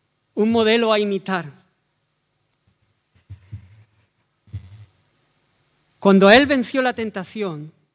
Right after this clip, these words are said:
lo hizo de manera representativa. Y de esta manera ganó para nosotros la seguridad de la victoria. Hermanos, esto es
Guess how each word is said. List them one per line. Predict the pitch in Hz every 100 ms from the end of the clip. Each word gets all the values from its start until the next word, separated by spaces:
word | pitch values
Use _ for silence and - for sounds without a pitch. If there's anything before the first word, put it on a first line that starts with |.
| _ _ _ _
lo | 170 175
hizo | 185 196
de | 180
manera | 170 170 185 190
representativa. | 190 180 185 - 175 160 - 170 170 165 160 185 151 127 _ _ _ _ _ _ _ _ _ _ _ _ _ _ _ _ _ _ _ _ _ _ _ _ _ _ -
Y | 156
de |
esta | 170 -
manera | 220 196 190 175 165
ganó | 151 185 160 160 - 170 180 294 190 135 - _ _
para | - 165 165
nosotros | 156 - 196 - 143 123 - _ 160
la | 156 165
seguridad | - 165 143 156 147 175 175 156 - _
de | 160 151
la | 151
victoria. | 143 - 139 110 - _ _ _ _ _ _ _ _ _ _ _ _ _ _ _ _ _ _ _ -
Hermanos, | 165 175 170
esto | 185
es | 196